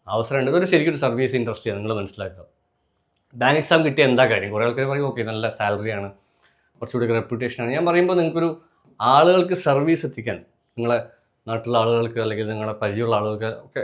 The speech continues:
ഒരുപാട്, നിങ്ങളുടെ ബാങ്കുമായിട്ട്, നിങ്ങൾ ബാങ്കിൽ വർക്ക് ചെയ്യണമെങ്കിൽ നിങ്ങളുടെ കസ്റ്റമേഴ്സ് അല്ലെങ്കിൽ നിങ്ങളുടെ, എന്താ പറയുക, ബാങ്കിലുള്ള കസ്റ്റമേഴ്സിന് ഒരുപാട്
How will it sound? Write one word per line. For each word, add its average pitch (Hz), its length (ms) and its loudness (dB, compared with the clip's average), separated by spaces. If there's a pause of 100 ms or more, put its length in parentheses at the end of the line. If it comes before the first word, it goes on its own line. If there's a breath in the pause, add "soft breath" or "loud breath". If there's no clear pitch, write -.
(100)
ഒരുപാട്, 139 280 4 (240)
നിങ്ങളുടെ 107 240 -8
ബാങ്കുമായിട്ട്, 123 420 4
നിങ്ങൾ 113 220 0
ബാങ്കിൽ 123 240 2
വർക്ക് 120 140 -2
ചെയ്യണമെങ്കിൽ 151 240 0
നിങ്ങളുടെ 165 180 -2
കസ്റ്റമേഴ്സ് 143 400 0
അല്ലെങ്കിൽ 131 280 4
നിങ്ങളുടെ, 131 200 2 (460 loud breath)
എന്താ 123 180 0
പറയുക, 123 200 2
ബാങ്കിലുള്ള 135 420 0
കസ്റ്റമേഴ്സിന് 127 560 -2
ഒരുപാട് 143 260 0